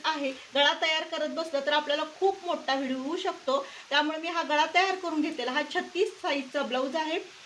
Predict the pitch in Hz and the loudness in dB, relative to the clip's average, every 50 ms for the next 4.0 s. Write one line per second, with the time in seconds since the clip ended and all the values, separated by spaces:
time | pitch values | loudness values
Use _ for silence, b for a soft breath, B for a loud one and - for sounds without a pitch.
0 | B B B B 240 269 285 277 269 262 294 302 339 339 330 330 330 320 302 302 | B B B B 2 4 4 4 4 4 0 0 0 0 0 0 0 0 -2 -2
1 | 311 302 - 294 254 247 247 277 285 285 302 294 269 277 277 269 - 294 262 233 | -4 -4 0 0 0 2 2 -2 -2 -2 -2 -2 0 0 -2 -2 -2 -4 -4 -2
2 | 254 254 254 220 269 277 277 - 294 294 320 320 330 - - 311 311 311 285 269 | 0 0 0 0 0 0 0 2 0 0 0 0 0 2 2 2 2 2 2 0
3 | 277 302 339 359 381 415 403 381 - 330 294 262 226 220 214 208 208 - 240 220 | 0 2 0 0 2 0 0 0 0 2 2 4 4 4 0 0 0 0 -2 -2